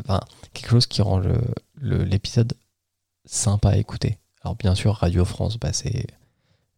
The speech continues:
Enfin, France Bleu qui fait partie de Radio France, c'est un des maîtres en la matière, mais je pense qu'il faut le souligner parce que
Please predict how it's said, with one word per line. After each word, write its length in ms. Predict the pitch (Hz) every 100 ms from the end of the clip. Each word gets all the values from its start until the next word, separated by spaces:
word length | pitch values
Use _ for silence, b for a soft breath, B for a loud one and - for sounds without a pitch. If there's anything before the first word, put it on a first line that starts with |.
| _
Enfin, 220 | - 82 -
France 300 | - - 90
Bleu 160 | 98 -
qui 120 | 107 -
fait 80 |
partie 220 | - - 135
de 40 |
Radio 220 | 151 -
France, 320 | - - - - _ _ _ _
c'est 180 | - 95
un 140 | 90
des 120 | 82
maîtres 400 | 82 90 95 -
en 40 | 85
la 60 |
matière, 500 | 87 82 - 127 139 - _ _ _ _ _
mais 340 | 98 117 180 - _ _ - _ _ _ _
je 80 | -
pense 180 | 143 147
qu'il 80 | -
faut 100 | 127
le 60 |
souligner 340 | 117 117 120 127
parce 240 | 110 98
que 420 | - 101 104 110